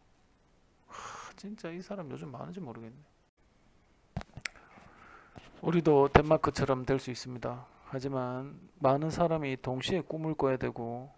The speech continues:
많은 사람이 동시에 지적이어야 되며, 많은 사람이 동시에 친일파 와선을 끊어야 되고, 많은 사람이 동시에 좀 철학적인 인간으로 변해야 됩니다. 세금을 얼마 내시오?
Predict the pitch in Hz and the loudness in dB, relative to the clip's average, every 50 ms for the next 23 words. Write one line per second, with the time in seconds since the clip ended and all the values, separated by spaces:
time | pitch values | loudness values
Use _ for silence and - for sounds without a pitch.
0 | _ - - 127 127 131 139 143 147 135 156 156 147 143 139 135 131 127 120 - | _ -14 -4 0 0 2 2 0 -2 0 0 2 2 0 0 -4 -6 -8 -8 -8
1 | 131 127 127 120 - - 160 147 - - - 165 - - 156 139 120 123 120 120 | -10 -10 -10 -10 -8 -6 -6 -6 -6 -8 -10 -10 -4 -4 -2 -2 -2 -2 -4 -2
2 | 120 120 117 113 - 120 117 117 113 113 110 113 113 135 135 127 120 120 127 131 | -2 -2 -4 -4 -6 -6 -8 -8 -8 -8 -8 -8 -10 -12 -10 -6 -4 -4 -2 -2
3 | 139 135 - 156 156 151 139 131 127 123 - - 123 123 123 - - 156 156 160 | -4 -4 -4 -4 -4 -4 -4 -6 -8 -10 -12 -12 -12 -12 -12 -12 -10 -8 -8 -6
4 | 165 160 - - - 175 165 147 - - 135 131 131 135 - - 160 156 147 143 | -8 -8 -8 -8 -8 -6 -6 -6 -4 -4 -2 -2 -2 -4 -4 -6 -8 -8 -8 -6
5 | - 160 170 170 165 151 147 143 160 160 - 180 190 202 220 - - - - - | -6 -6 -4 -2 -2 -2 -2 -4 -6 -6 -6 -6 -8 -8 -10 -12 -16 -20 -20 -18
6 | - - - - - - - - - _ - 143 139 143 147 156 156 143 147 156 | -20 -20 -20 -20 -20 -20 -20 -20 -20 _ 0 2 2 2 2 0 -2 0 0 0
7 | 143 143 135 131 127 127 - 127 123 123 123 113 - 156 156 135 123 123 123 127 | 0 0 -2 -2 -6 -6 -6 -8 -8 -8 -10 -8 -6 -4 -4 -4 -4 -4 -8 -10
8 | - - 135 131 127 - - - 175 180 170 - - 143 127 131 123 127 131 131 | -10 -10 -10 -4 2 2 2 2 2 -2 -4 -4 -6 -6 -6 -6 -8 -12 -10 -10
9 | 131 127 131 135 135 131 127 127 - - - 123 139 139 143 143 127 123 120 127 | -8 -6 -6 -6 -6 -6 -8 -6 -4 -4 -4 -4 -6 -8 -10 -8 -8 -10 -12 -10
10 | 123 - - - - _ _ _ _ _ _ _ _ _ _ _ _ _ _ _ | -10 -10 -10 -10 -10 _ _ _ _ _ _ _ _ _ _ _ _ _ _ _
11 | _ _ _ _ _ _ - - _ _ _ _ _ _ _ _ _ _ _ _ | _ _ _ _ _ _ -20 -20 _ _ _ _ _ _ _ _ _ _ _ _
12 | _ _ _ _ _ _ _ _ - - - 147 143 139 156 165 170 151 131 123 | _ _ _ _ _ _ _ _ -14 -8 -4 -4 -2 -2 -2 -2 -2 -2 -2 -4
13 | 127 131 135 139 151 143 - - 165 143 139 - - | -4 -4 -4 -4 -4 -6 -6 -4 -4 -4 -6 -6 -10